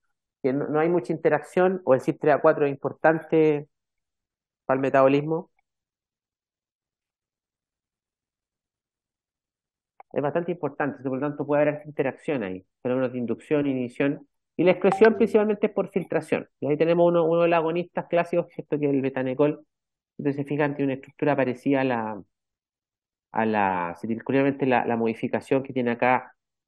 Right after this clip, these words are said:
de algunos grupos metilo lo hace probablemente un poquito más resistente a las, a las esterasas, ¿cierto? Pero en general, esta es como la característica de grupo de los, de los colinérgicos directos,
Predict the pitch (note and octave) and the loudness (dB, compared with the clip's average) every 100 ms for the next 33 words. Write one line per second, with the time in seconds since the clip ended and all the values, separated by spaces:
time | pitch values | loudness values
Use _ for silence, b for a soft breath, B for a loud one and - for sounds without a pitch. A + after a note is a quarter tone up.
0 | _ _ - A2+ B2+ B2 B2 B2 A#2+ A#2+ | _ _ -8 -4 -2 -2 -2 -4 -4 -4
1 | B2 A#2+ A#2+ B2 - _ - A#2 A#2 A#2 | -4 -4 -6 -10 -16 _ -8 -4 -4 -6
2 | A#2 A#2 B2 B2 B2 B2 A#2+ - B2 - | -10 -6 -4 -2 -2 -4 -8 -12 -12 -4
3 | A#2+ A#2 _ _ _ _ - A#2 A#2 A#2 | -4 -4 _ _ _ _ -2 -2 -2 -6
4 | - A#2+ F2 - - G#2 B2+ A#2+ B2 - | 2 2 2 -10 -12 -10 -8 -8 -8 -2
5 | C#3+ D3 - C#3+ D#3+ - D3 D3+ D#3 C#3+ | 0 0 -4 -8 -8 -2 0 4 4 4
6 | - - _ - C3+ B2+ C#3 C#3 D#3 D3 | 0 -20 _ 0 0 2 0 0 2 4
7 | C#3 C3 D#3 D#3+ E3+ F3+ C#3 C3+ C3 C3+ | 4 4 4 4 2 2 -4 -8 -4 -4
8 | C3 _ - C3 C3 C#3 C3 C3+ C3+ C#3 | -6 _ -6 -6 -4 -4 -2 -2 -4 -6
9 | C#3 C#3 C3 _ _ _ - C#3 B2 - | -2 -2 -2 _ _ _ 0 2 2 -2
10 | - | -18